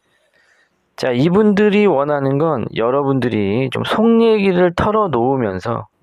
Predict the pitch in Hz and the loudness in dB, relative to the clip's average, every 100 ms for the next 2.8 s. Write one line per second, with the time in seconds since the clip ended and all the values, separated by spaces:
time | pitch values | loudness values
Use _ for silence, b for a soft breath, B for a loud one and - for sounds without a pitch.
0 | _ - _ _ _ B B B B B | _ -20 _ _ _ B B B B B
1 | B B B B _ _ _ _ _ - | B B B B _ _ _ _ _ -8
2 | - 247 254 247 165 147 135 123 | -4 0 2 2 0 0 -2 -2